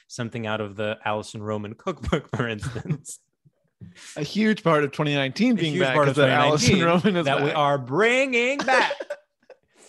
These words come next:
Speaker 1: And, but, but do you see what I'm saying? It's like all these
Speaker 2: I do.
Speaker 1: thing-, it's like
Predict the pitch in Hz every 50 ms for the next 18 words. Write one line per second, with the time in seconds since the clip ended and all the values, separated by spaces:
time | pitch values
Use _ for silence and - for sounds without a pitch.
0 | _ _ _ _ _ - 151 170 180 - - - - - - 156 139 202 190 196
1 | - - 143 196 196 - - 196 220 214 208 - 247 254 269 262 240 - 208 185
2 | 180 - 196 175 - - 156 170 180 190 226 185 220 180 165 226 247 190 170 165
3 | 170 - - _ _ _ _ _ - 160 147 - 175 165 160 143 - - -